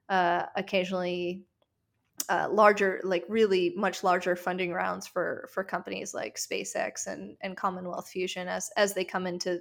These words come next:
subsequent growth rounds. Um, our L Ps have just sh-, shown, uh, an exceptional form of tenor and support for those companies that we've been really delighted by. So we have a lot of L Ps, almost a hundred,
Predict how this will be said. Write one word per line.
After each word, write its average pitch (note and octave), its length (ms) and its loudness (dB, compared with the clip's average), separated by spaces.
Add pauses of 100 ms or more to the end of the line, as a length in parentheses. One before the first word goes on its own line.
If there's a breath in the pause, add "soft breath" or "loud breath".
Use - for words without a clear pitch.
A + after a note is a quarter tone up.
subsequent - 540 -2
growth F#3 300 0
rounds. F#3+ 580 -4
Um, - 320 -8 (420 loud breath)
our G#3 140 10
L F#3+ 160 8
Ps F3+ 320 0
have F#3+ 160 -8
just - 340 -2
sh-, - 220 -14
shown, F3 760 -4 (140)
uh, - 440 -6 (280)
an G#3 160 2
exceptional F3 640 0
form F3+ 560 -6
of - 240 -8 (260)
tenor F3+ 260 -6
and F3+ 160 -8
support - 480 -6
for F#3 160 -2
those F#3 160 -6
companies F#3 480 -10
that - 140 -12
we've F3 180 -4
been F3 140 -8
really - 320 -6
delighted A2+ 440 -6
by. - 240 -6 (460 loud breath)
So - 140 4
we B3 140 2
have C4+ 340 4
a G3+ 60 4
lot F#3+ 220 6
of F4 80 4
L - 180 2
Ps, - 600 -6
almost F#3+ 320 0
a - 60 -4
hundred, F#3 480 -2